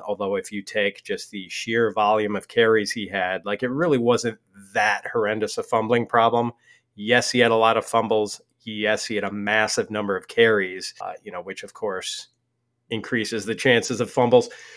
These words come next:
But he was really conscious about holding onto the ball yesterday, and, you know, I wonder if that was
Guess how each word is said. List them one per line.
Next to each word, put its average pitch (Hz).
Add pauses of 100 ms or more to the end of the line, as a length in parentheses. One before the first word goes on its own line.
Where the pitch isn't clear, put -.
(500)
But 127
he 156
was 135
really 120
conscious 107
about 110
holding 110
onto 110
the 101
ball 101
yesterday, 98
and, 95
you -
know, 98
I 95
wonder 104
if -
that 98
was 98